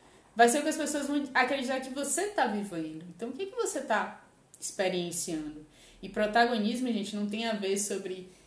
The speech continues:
ser artista de novela ou ser o, o ca-, o herói ou algo do tipo. Acho que protagonismo tá, tem sempre duas faces. Pra uma parte ele vai ser o vilão, pra outra parte ele vai ser o herói,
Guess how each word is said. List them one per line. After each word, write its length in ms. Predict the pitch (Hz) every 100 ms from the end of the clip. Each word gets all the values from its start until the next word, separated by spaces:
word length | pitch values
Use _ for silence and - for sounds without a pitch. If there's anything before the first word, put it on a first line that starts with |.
| _
ser 160 | - 208
artista 420 | 185 185 202 196
de 160 | 185 185
novela 960 | 170 156 170 196 196 185 180 175 170 -
ou 180 | 175 175
ser 360 | - 185 180 170
o, 60 |
o 280 | 165 160 165 -
ca-, 460 | - 170 160 165 196
o 100 | 202
herói 480 | 175 170 196 202
ou 80 | 185
algo 220 | 180 175
do 80 | 170
tipo. 260 | 170 196 196
Acho 160 | 185
que 80 | -
protagonismo 680 | 185 190 190 190 190 185 - -
tá, 220 | - 185 185 - -
tem 140 | 202
sempre 320 | 202 240 254
duas 260 | 202 196 190
faces. 720 | 175 165 175 - 233 - - - - - _
Pra 180 | 214 185
uma 320 | 190 240 208
parte 320 | 202 196 208
ele 140 | 220 185
vai 160 | 180
ser 160 | 180 196
o 80 | 185
vilão, 400 | 180 170 165 202
pra 160 | 202 180
outra 180 | 180
parte 380 | 175 170 165 -
ele 80 | 175
vai 160 | 165 160
ser 140 | -
o 40 |
herói, 380 | 170 165 156 -